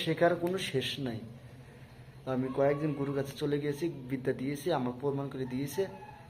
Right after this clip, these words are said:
আমি সেই মন্ত্রখানা আপনাদেরকে দিতে, দিয়ে দেবো। তো আমি ইতিমধ্যে কামাখ্যায় আমি চলে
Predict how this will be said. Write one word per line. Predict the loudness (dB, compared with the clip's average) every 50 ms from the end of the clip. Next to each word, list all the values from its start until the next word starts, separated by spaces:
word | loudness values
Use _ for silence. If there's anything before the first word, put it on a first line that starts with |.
| -16 -16 -12 -6 -2
আমি | 0 0 0 0
সেই | 2 2 2 2 2
মন্ত্রখানা | 0 -2 -4 -6 -8 -6 -6 -6 -6
আপনাদেরকে | -6 -8 -10 -8 -8 -8 -8 -8
দিতে, | -8 -10 -8 -10 -10 -8 -8
দিয়ে | -8 -8 -8 -10
দেবো। | -12 -14 -16 -18 -18 -20 -20 -20 -20 -20 -20 -20 -20 -20 -20 -20 -20 -20 -20 -20 -20 -20 -20 -20 -20 -20 -2
তো | 2 4 4
আমি | 4 4 0 0 0 0
ইতিমধ্যে | 4 4 4 4 4 4 4 4 4 4
কামাখ্যায় | 2 2 2 0 4 4 6 6 6 4
আমি | 2 0 2
চলে | 2 4